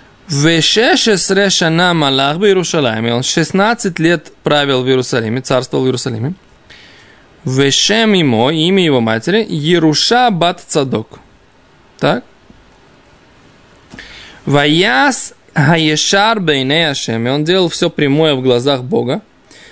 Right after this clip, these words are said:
"Кехоль ашер аса Узияу авив аса".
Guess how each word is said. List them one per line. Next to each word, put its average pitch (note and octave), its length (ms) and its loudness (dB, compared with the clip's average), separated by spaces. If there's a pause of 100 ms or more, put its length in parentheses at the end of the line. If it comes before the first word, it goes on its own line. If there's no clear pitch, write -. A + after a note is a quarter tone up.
(160)
"Кехоль B3 500 2
ашер A3 300 0
аса G3 480 0
Узияу D#3+ 720 0
авив C#3+ 440 0 (240)
аса". - 340 -6